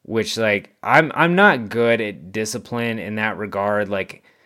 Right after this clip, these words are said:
when it's something that should not be tolerated, but is also funny, like him saying something awful, but it's funny, or cutting his own hair, I'm just not good at it. And, like, my fiance wasn't home, and she would have been better at it. She would have been,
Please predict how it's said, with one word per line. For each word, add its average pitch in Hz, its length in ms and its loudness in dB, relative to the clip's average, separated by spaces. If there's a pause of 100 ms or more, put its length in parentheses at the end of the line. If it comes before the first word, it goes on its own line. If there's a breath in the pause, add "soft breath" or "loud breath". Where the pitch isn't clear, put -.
(140 soft breath)
when 117 160 -4
it's 107 140 -4
something 143 440 0
that 107 200 0
should - 180 -6
not 101 300 -4
be 107 100 -8
tolerated, 107 840 0
but 101 80 -2
is 92 120 -8
also 104 360 -6
funny, 117 720 -6 (500 soft breath)
like 90 220 -6
him 95 300 -14
saying 107 500 -2
something 98 560 -6
awful, 95 520 -2
but 92 140 -4
it's 87 120 -10
funny, 92 640 -6
or 85 380 -8
cutting 87 340 -10
his 82 140 -12
own 80 100 -14
hair, 107 500 -2 (1400 soft breath)
I'm 123 100 -2
just 127 160 -2
not 139 280 0
good 92 200 0
at 131 200 6
it. 135 240 4
And, 110 120 -6
like, 107 200 -4
my 98 180 -6
fiance 120 540 0
wasn't 117 340 -2
home, 110 560 -2
and 92 260 -10
she - 200 -8
would 104 120 -2
have 104 100 -4
been 98 160 -6
better 98 300 2
at 95 220 2
it. 95 240 -4
She 127 240 -4
would 120 120 2
have 95 60 -4
been, 87 440 -4